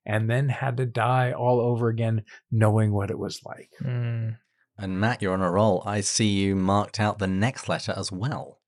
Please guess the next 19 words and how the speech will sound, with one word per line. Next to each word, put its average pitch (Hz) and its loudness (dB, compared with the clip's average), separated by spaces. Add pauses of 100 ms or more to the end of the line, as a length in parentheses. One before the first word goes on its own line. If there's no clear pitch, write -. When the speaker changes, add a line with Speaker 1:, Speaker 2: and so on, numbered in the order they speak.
(200)
Speaker 3:
<laughs> 180 2 (400)
Speaker 2:
Yes. 135 6 (120)
This 160 8
one, 180 6
uh, 131 4 (320)
the 123 -2
language 113 -4
in 113 -4
here 113 -2
is 110 -4
so 117 -2
beautiful. 113 -2 (1400)
"Think 175 4
of 185 2
yourself 131 2
just 123 -2
as 120 2
a 117 -2
seed, 113 0